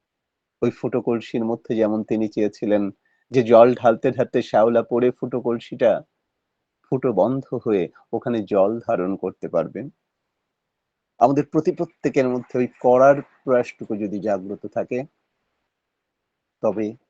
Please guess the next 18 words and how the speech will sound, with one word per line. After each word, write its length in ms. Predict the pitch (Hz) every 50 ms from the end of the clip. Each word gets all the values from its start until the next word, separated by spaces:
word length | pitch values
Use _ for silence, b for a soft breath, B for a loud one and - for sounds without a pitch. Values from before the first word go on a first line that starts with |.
| _ _ _ _ _ _ -
আমরা 220 | 101 95 95 95
তাকে 320 | - 104 92 - _ -
পাবো। 420 | - - 87 80 78 90 92 101 113 _ _ _ _ _ _ _ _ -
এবং 160 | 127 131 139
সেই 220 | 135 - - 139 123
পাওয়া 300 | - 110 104 107 113 113 -
হচ্ছে 340 | 135 113 - - - 147 143 - _ _ _ _ _ _ _ _ _ _ -
ওই 220 | 113 110 98 - - _ _ _ _ _ _ _ _ _ _ _ _ _ _ _ _ _ _ _ _ _ _ - 95 90 -
গাছে 340 | 104 110 110 - - - 135
পাকা 480 | - 117 107 98 - - 101 98 90 - _ _
সুমিষ্ট 580 | - - - - 131 120 120 - - - - 113 104 -
ফলটির 420 | - 95 87 87 85 - 92 82 73 _ _ _
প্রাপ্তিতায়। 640 | - 76 69 - - _ 71 73 - - 69 - - _ _ _ _ _ _ _ _ _ _ _ _ _ _ _ _
আর 100 | 92 95
গাছে 360 | 98 90 110 110 113 - -
পাকা 300 | 127 - 123 107 - 117 110
সুমিষ্ট 500 | - - - 113 113 117 - - - - 117 -
ফলটি 540 | - 107 107 104 - - 113 92 95 113